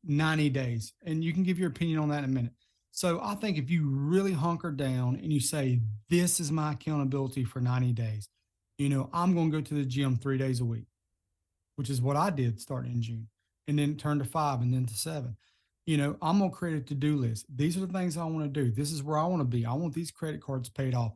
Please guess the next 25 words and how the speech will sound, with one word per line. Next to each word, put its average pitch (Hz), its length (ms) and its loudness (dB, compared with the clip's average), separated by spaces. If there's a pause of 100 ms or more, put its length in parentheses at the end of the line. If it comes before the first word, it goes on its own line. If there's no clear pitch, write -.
I 151 80 -2
want 156 240 -2
these 156 200 -2
bills 147 340 -2
paid. 127 320 -2 (280)
This 180 140 0
is 190 100 0
where 190 160 0
I 185 60 4
wanna 180 240 2
be 156 400 0 (260)
ninety 147 280 0
days 196 240 -2
from 131 100 -4
now. 123 240 -4 (460)
If - 160 -4
you 254 100 6
just 120 380 2
bust 233 400 -2
your 202 140 2
ass 190 340 0
to 127 100 -8
get 135 260 0
to 208 80 -6
that 262 300 -4